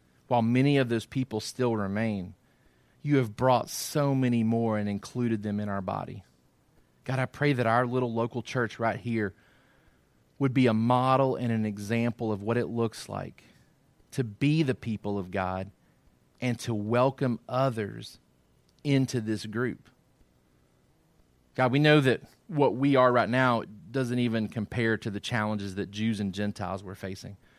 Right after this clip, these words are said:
But God, we're, we're, we're people that are different,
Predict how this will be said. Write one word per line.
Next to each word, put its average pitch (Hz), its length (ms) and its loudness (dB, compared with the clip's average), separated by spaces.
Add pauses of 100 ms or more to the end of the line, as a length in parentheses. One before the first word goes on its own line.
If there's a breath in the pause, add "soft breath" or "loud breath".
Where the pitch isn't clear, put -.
(260 soft breath)
But 120 100 -6
God, 143 180 6
we're, 156 160 4
we're, 160 400 4
we're 151 240 0 (200)
people 180 340 0
that 151 120 4
are 123 80 2
different, 117 520 -2